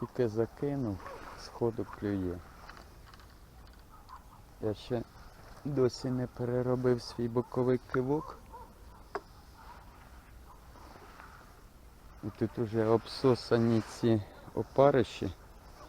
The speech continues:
У мене червоний черв'як є і опариші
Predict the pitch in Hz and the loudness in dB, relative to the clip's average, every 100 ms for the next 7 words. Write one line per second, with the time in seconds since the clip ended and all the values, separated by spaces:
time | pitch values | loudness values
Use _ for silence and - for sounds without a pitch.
0 | - - - - - - - - - - | -20 -20 -20 -20 -20 -20 -20 -20 -20 -20
1 | - - - - - - - 110 101 101 | -20 -20 -20 -20 -20 -20 -8 0 2 4
2 | 95 - 104 101 104 104 - - 120 143 | 2 0 2 4 4 2 0 0 2 4
3 | 165 - 127 113 107 - 110 104 107 - | 2 2 2 2 2 0 2 4 4 2
4 | 131 123 113 - 117 | 4 4 0 -2 -4